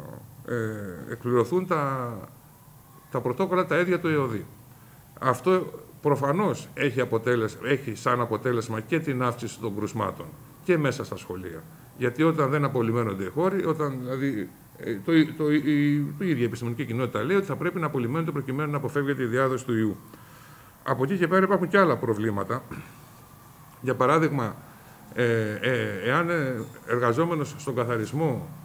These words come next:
ε, αρρωστήσει από, σαν περιστατικό covid, τι γίνεται;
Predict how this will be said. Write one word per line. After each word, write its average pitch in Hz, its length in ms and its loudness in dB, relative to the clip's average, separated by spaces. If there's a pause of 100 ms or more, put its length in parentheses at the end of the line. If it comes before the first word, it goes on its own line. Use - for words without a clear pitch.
(420)
ε, 123 100 0 (1160)
αρρωστήσει 170 560 0 (340)
από, 127 320 -4 (160)
σαν 151 200 -4
περιστατικό 143 460 -2
covid, 127 260 2
τι 180 80 -2
γίνεται; 123 480 -4